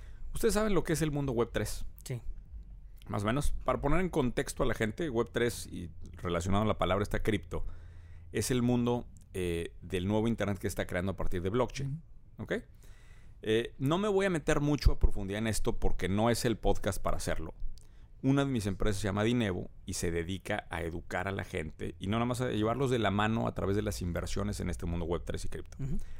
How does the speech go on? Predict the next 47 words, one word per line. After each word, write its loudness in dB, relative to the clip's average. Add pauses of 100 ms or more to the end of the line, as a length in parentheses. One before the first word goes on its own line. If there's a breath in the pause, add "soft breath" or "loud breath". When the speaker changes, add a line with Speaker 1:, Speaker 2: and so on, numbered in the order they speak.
(540 loud breath)
Speaker 1:
Nos 6
enteramos 4
de 2
una 0
compañía 0
en -4
Estados 0
Unidos 0
que -10
está -4
haciendo -4
una -6
cosa -4
extraordinaria. -4 (140)
Se -4
llama 0
Fry's 0
dao, 0 (600)
para -2
que -4
la 0
busquen 0
después. -6
Speaker 2:
Ok. -8 (160)
Speaker 3:
Ok. 0
Speaker 1:
dao 4
son 6
las 6
siglas 0 (440 loud breath)
de 0
Decentralized 2
Autonomous 6
Organization. -4
Son 4
organizaciones -2
que -2
están -2
basadas 0
en 0
la 0
blockchain 0
a -2
través 0
de -2
contratos -2
inteligentes. -10 (180)
¿Ok? -4